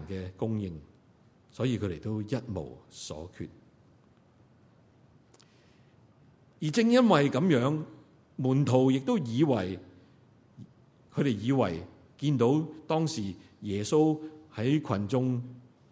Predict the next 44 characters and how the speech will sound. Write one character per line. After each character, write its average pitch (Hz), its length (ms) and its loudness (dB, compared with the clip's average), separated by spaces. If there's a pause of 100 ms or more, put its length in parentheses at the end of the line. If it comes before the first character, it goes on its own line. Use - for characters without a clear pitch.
(1300)
當 156 140 2
中 147 260 2
嘅 117 320 2
名 92 320 -4
聲， 147 340 0 (240)
佢 143 140 0
嘅 127 80 -2
聲 165 400 0
望， 101 220 0 (920)
佢 233 160 4
哋 151 40 6
睇 196 120 4
到， 214 120 8 (300)
哇！ 185 280 2
一 185 140 0
切 170 320 0
都 190 100 6
好 208 80 2
似 175 140 -2
朝 107 400 -4
住 131 100 -6 (1800)
一 202 60 -4
個 151 100 -2
正 131 240 0
確 120 220 -2
嘅 - 20 -6
方 147 300 0
向 117 200 2
去 110 160 -2
緊， 95 220 -8 (1200)
就 - 100 -2
係 113 60 0
佢 120 100 -2
哋 107 220 -2
以 113 120 -4
為 90 240 -2 (340)
耶 101 220 0
穌 165 440 4 (920)
呢 170 120 2
位 139 180 2
嘅 143 80 2
彌 98 400 0
賽 104 320 -4
亞， 95 200 -6